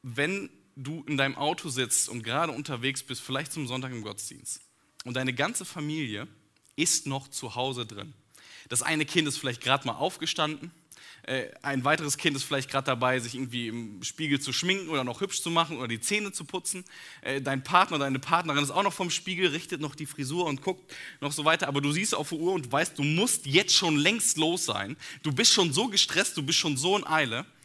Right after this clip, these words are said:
Dann frag mal nachher deine Familie, "Habt ihr in diesem Augenblick gedacht, dass ich euch liebe?" <laughs> Nur mal als ein kleiner Selbsttest. Also Eile, wenn wir in Eile sind, können wir nicht richtig lieben.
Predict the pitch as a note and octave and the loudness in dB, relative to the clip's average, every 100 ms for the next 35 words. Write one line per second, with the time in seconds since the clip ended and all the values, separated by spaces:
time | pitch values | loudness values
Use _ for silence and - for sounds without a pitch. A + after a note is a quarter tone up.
0 | - - - A2+ A#2 - F#3+ F3 D3 C#3 | -20 -20 -6 -6 -6 0 0 2 2 4
1 | C#3+ D3+ - G2+ G#2 A2 - A2+ A#2 G#2+ | 4 2 2 -2 -2 -8 -8 -8 -6 -6
2 | A2+ - - _ - D3+ - B2 A#2 B2 | -10 -16 -20 _ -8 -8 -4 -4 -4 -6
3 | D3 C3+ G#2+ A2+ A2 G#2 G#2+ G#2 - - | -4 -6 -4 -4 -4 -10 -8 -8 -10 -20
4 | _ _ G#2+ F#2+ A2+ - A2+ A#2 A2+ G#2 | _ _ -8 -4 -4 -4 -4 -4 -4 -8
5 | G#2 G#2 G#2+ G2 - - - - - - | -8 -8 -10 -12 -14 -14 -14 -16 -20 -20
6 | - - - - - G3+ G#3+ A#2 D#3+ E3+ | -20 -20 -18 -18 -2 0 2 4 2 2
7 | D3 E3 D#3 C#3 D3 C#3+ - A2+ - - | 2 4 6 6 6 4 0 0 0 -6
8 | - - E3+ - - _ _ - G#3 A#3+ | 0 0 0 -4 -20 _ _ -4 -2 0
9 | D3+ C#3 F#3+ G3+ G3+ - F#3 F#3 C#3 C3+ | -2 0 0 2 -2 -2 -4 -2 -2 -2
10 | C#3+ - - F3 C#3+ C3+ D3 D#3+ - A#2+ | -6 -8 -4 -4 -2 -2 -2 -4 -6 -4
11 | C#3 C3+ B2 A2+ A2 G2+ | -4 -4 -10 -8 -10 -12